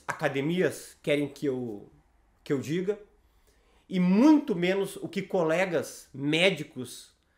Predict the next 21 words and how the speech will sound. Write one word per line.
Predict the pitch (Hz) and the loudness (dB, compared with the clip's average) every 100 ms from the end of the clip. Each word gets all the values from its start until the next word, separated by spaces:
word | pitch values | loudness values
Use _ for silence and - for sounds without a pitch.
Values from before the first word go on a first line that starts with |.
| _ _ - | _ _ -6
ah, | 135 131 127 120 - _ - | 0 2 0 -4 -12 _ -4
têm | 160 | -2
falado. | 156 175 127 90 - _ _ _ - | 0 0 0 -4 -10 _ _ _ -2
Nós | 147 151 | 0 2
estamos | 143 180 175 | 0 -2 0
aqui | 151 - 180 214 - - | -2 -4 -4 -4 -6 -10
lutando | 139 147 - 185 190 | -6 -4 -4 -2 -2
apenas | - 170 190 208 185 | -4 -2 -2 -2 -4
pela | - 175 175 165 - - _ | -6 -4 -2 -4 -6 -16 _
verdade, | 127 160 131 113 - - _ _ _ _ _ | -4 -2 0 -4 -6 -20 _ _ _ _ _
por | 143 151 | -4 0
uma | 151 | 0
medicina | 143 143 - - 180 | 0 -4 -8 -6 -4
baseada | 143 143 127 117 143 147 135 - | 0 0 -2 -2 -2 0 -2 -4
em | 143 143 | -4 -4
evidências, | 120 110 123 175 - 220 214 _ _ _ - | -6 -4 -4 -4 -4 -8 -10 _ _ _ -4
por | 151 | -2
uma | 151 | 0
me-, | 139 139 | -2 -4
medicina | 143 151 139 - 160 143 - | -4 -6 -6 -4 -4 -4 -6
científica, | - - 170 165 180 180 - 208 | -12 -6 -4 -4 -8 -10 -8 -10